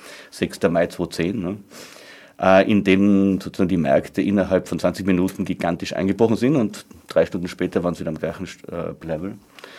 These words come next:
Und das war sozusagen wirklich ein, der erste wirklich wahrgenommene Crash durch Algorithmen.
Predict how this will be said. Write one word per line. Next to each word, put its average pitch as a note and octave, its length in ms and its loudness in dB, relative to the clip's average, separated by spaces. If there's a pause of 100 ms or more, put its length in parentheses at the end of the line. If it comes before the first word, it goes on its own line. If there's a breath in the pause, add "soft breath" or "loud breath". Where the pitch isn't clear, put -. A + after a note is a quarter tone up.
(240 loud breath)
Und F#2 220 0
das F2+ 200 2
war E2+ 280 8
sozusagen E2 400 -6
wirklich E2 340 -10
ein, E2 360 -6
der - 100 -2
erste D2+ 420 -4
wirklich D#2+ 260 -12 (480)
wahrgenommene D#2 540 -4
Crash - 480 -6
durch F2+ 180 -4
Algorithmen. F#2 720 0